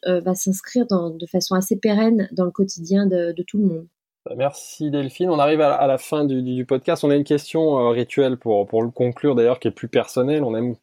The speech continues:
Speaker 2: connaître, euh, la façon avec laquelle, euh, notre invité s'organise et comment il vit le confinement. Alors dans ton cas, on imagine que tu travailles
Speaker 1: Ouais.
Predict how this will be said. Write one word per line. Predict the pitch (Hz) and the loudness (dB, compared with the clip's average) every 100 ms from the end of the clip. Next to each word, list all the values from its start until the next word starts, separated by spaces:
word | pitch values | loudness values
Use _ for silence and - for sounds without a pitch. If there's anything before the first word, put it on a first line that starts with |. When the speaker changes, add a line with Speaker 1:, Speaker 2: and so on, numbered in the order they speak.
| _ | _
Speaker 2:
connaître, | 120 127 127 - 120 | -2 0 -2 -4 -4
euh, | 104 - - - - - | -4 -6 -20 -20 -8 -4
la | 110 | 0
façon | 120 - | -2 0
avec | 120 110 | -2 0
laquelle, | 117 127 123 | 0 2 2
euh, | 117 107 101 | 2 0 -2
notre | 123 120 - | -4 -4 -2
invité | 120 117 127 120 | 0 0 0 -2
s'organise | - 113 120 123 135 | 0 0 2 0 2
et | 120 | 0
comment | - 131 127 | 2 2 2
il | 117 | 0
vit | 123 156 | 0 0
le | 131 | 2
confinement. | 131 123 143 139 151 | -2 -2 -2 0 2
Alors | 127 110 | 2 0
dans | |
ton | 104 117 | -2 -4
cas, | 139 123 | 0 2
on | 110 | 2
imagine | 107 113 113 | -2 -2 -4
que | - | -8
tu | - | -2
travailles | 117 113 | 0 2
Speaker 1:
Ouais. | 117 | 0